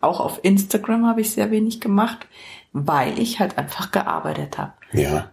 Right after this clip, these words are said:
Speaker 1: Wer sich berufen fühlt, kann sich gerne melden. Dann kann er das gerne nächstes Jahr machen. Ich hab meine Helfer in WhatsApp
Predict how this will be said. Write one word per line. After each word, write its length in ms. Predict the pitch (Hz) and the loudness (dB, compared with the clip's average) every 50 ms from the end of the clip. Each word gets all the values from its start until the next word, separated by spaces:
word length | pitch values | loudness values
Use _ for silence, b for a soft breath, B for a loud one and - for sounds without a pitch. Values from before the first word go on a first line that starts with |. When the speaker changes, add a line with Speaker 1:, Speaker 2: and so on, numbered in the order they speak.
| - | -4
Speaker 1:
Wer 160 | - 175 175 | 0 0 2
sich 220 | 175 170 175 175 - | 2 0 -2 -4 -2
berufen 480 | 165 165 165 - 208 214 - 240 220 | -4 -4 -2 -2 -2 -2 0 0 0
fühlt, 320 | 220 - - 202 196 196 196 | 0 0 0 0 0 0 -2
kann 180 | - - - | -4 -6 -6
sich 220 | 175 160 160 - - | -6 -6 -8 -6 -2
gerne 260 | - 156 175 208 233 | 0 2 4 4 4
melden. 460 | 233 190 165 165 170 175 175 175 175 | 4 2 2 2 0 -2 -2 -4 -6
Dann 160 | 175 160 165 | -8 -8 -10
kann 180 | - - 160 165 | -10 -12 -10 -8
er 80 | 165 165 | -8 -10
das 240 | 160 165 165 - | -10 -10 -10 -8
gerne 260 | - - - - 175 180 | -6 -6 -4 -4 -4 -4
nächstes 520 | 165 156 160 170 - - - 170 175 - | -4 -6 -8 -10 -8 -6 -6 -4 -4 -2
Jahr 240 | 180 156 151 151 - | -2 0 0 0 0
machen. 360 | 147 156 190 208 240 247 240 - - | 0 -2 -2 -2 -4 -6 -6 -4 -2
Ich 280 | 196 196 190 - - | -2 -2 -2 -2 -2
hab 240 | 185 180 185 - - - | -2 -2 -4 -6 -16 -6
meine 320 | 151 151 156 175 214 226 240 247 | -2 0 0 2 2 0 0 0
Helfer 580 | 214 196 190 196 202 196 - 196 202 196 196 - | 0 0 0 0 -2 -2 -2 -4 -4 -4 -6 -8
in 200 | - 170 160 151 | -10 -10 -6 -4
WhatsApp 600 | 147 156 190 190 - - - - - - - | -2 -2 -2 -4 -6 -6 -6 -6 -6 -8 -10